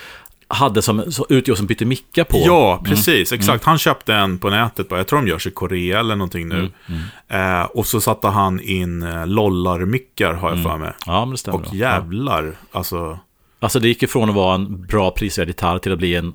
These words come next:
Speaker 1: ja, men det här kan jag använda.
Speaker 2: Ja, fantastiskt.
Speaker 1: Mm.
Speaker 2: Eh, nej, men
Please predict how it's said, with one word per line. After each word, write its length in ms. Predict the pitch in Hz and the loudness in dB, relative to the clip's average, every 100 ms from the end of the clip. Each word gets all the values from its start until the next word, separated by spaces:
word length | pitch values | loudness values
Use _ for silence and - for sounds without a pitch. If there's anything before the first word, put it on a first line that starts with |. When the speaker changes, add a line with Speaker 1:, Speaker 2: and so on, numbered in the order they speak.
| - | -4
Speaker 1:
ja, 120 | 113 | -2
men 100 | 123 | -2
det 60 | |
här 80 | 76 | -8
kan 120 | - 139 | -8 -6
jag 80 | |
använda. 300 | 123 82 107 - - - | -6 -6 -8 -10 -14 -10
Speaker 2:
Ja, 220 | 117 127 | -8 -6
fantastiskt. 840 | - 120 - 180 - - 76 - | -4 -6 0 -2 -2 -8 -10 -6
Speaker 1:
Mm. 140 | 90 82 95 - _ | -6 -6 -8 -18 _
Speaker 2:
Eh, 680 | 113 107 104 98 98 95 92 98 - _ _ _ _ _ _ _ _ | -4 -2 -2 -2 -4 -4 -6 -10 -14 _ _ _ _ _ _ _ _
nej, 160 | 131 165 | 2 4
men 200 | 170 | 2